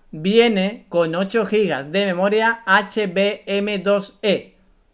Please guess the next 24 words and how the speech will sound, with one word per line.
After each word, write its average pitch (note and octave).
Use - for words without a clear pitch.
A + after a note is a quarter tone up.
y A3
una A3+
interfaz E3
de G#3
memoria G#3+
de G3
cuatrocientos F#3
noventa D#3+
y C#3
seis F3+
bits. C#3+
Para D#3+
que E3+
os E3+
hagáis G#3
una F#3
idea, A#3+
os C#3+
pongo G3+
aquí F#3+
esta E3
tablita D#3
en D3
pantalla. F#3